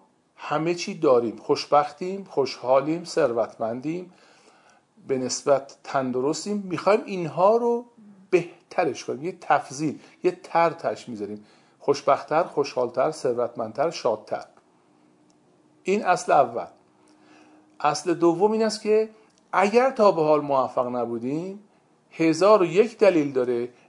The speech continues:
یکیش که آموزش‌های غلطه، دو، رفتارها و کارهای پیش گرفتیم کارآمد نبودن و اینا هیچ کدوم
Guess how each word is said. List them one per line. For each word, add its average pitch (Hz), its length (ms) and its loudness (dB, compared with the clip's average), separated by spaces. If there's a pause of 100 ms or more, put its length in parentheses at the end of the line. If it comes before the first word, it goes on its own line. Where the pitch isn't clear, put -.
یکیش 170 460 -4
که 226 180 4 (100)
آموزش‌های 175 680 0
غلطه، 151 500 0 (920)
دو، 190 460 8 (520)
رفتارها 160 920 2
و 208 80 2
کارهای 151 580 0
پیش 143 380 -10
گرفتیم 143 500 -4
کارآمد 143 640 4
نبودن 117 440 -4 (840)
و 165 40 2
اینا 185 340 2
هیچ - 760 -2
کدوم 208 580 4